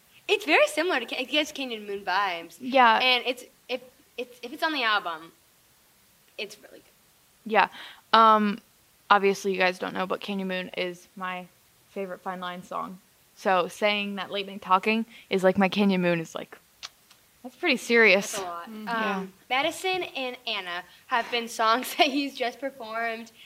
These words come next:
Speaker 1: um,
Speaker 2: They're
Speaker 1: on
Speaker 2: unreleased, they're,
Speaker 1: unreleased.
Speaker 2: but
Speaker 1: He performs them for, like, shows and
Speaker 2: Yeah,
Speaker 1: stuff.
Speaker 2: but we've had them since, like, H S one.
Speaker 1: Yeah, um,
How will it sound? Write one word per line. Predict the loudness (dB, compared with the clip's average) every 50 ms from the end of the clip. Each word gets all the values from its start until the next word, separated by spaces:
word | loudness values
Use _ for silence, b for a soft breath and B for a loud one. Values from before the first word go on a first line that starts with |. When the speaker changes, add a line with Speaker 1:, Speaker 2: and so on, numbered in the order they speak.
| B B B -4
Speaker 1:
um, | -2 0 2 2 2 0 -2 -4 -10 -16 -20 -20 _ _ _ _
Speaker 2:
They're | 4 6 6 6 6
Speaker 1:
on | 6 6
Speaker 2:
unreleased, | 6 6 6 6 6 6 6 6 4 2 -2 -4 0
they're, | 0 0 2
Speaker 1:
unreleased. | 2 0 0 0 -2 -2
Speaker 2:
but | -8
Speaker 1:
He | -14 -16
performs | -16 -10 -4 -2 -2 -2 -2
them | -6 -8 -6
for, | -8 -8 -8 -6
like, | -8 -10 -10 -14 _ _
shows | -14 -8 -6 -4 -4 -6 -8 -8
and | 2
Speaker 2:
Yeah, | 4 6 6 6
Speaker 1:
stuff. | 4 0 2 2
Speaker 2:
but | 2 2
we've | 2 -2 -4 0
had | 4 4 4 4 2
them | -2 -4 -4 -6
since, | -8 -8 -10 -10 -10
like, | -12 -14 -12 -12
H | -14 -14 -14
S | -18 -18 -18
one. | -18 -20 -20 b b b b b -16
Speaker 1:
Yeah, | -4 -2 0 0 0 -2 -8 -6 -6
um, | -4 -4 -4 -6 -8 -14